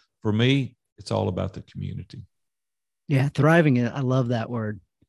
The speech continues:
Speaker 2: You can just live, live life and cruise through, or
Speaker 1: <laughs>
Speaker 2: look at each area of your life and look for ways to thrive. So community definitely, I think, is an absolute key.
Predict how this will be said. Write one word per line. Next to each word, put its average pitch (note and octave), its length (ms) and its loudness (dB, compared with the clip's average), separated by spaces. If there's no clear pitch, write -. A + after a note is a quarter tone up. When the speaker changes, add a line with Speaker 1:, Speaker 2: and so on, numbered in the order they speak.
Speaker 2:
You B2 100 0
can G#2+ 120 0
just A#2 220 -2
live, B2 380 2
live C3 340 4
life B2 440 0
and A2+ 160 -6
cruise B2 420 -4
through, B2 520 -2
or A#2+ 400 0
Speaker 1:
<laughs> - 480 -20
Speaker 2:
look C#3+ 220 -4
at C#3 60 -2
each C#3+ 180 0
area C#3 180 4
of C#3 40 4
your B2+ 120 4
life A#2+ 260 0
and A#2+ 80 -4
look A#2+ 160 -6
for B2 120 -2
ways B2 220 2
to G#2+ 120 -6
thrive. A2 400 -2
So A2+ 340 -4
community E3+ 360 4
definitely, A#2 340 0
I A#2 100 0
think, A2+ 240 -4
is A2 160 -6
an G#2 100 -6
absolute A#2 680 -2
key. G#2 460 0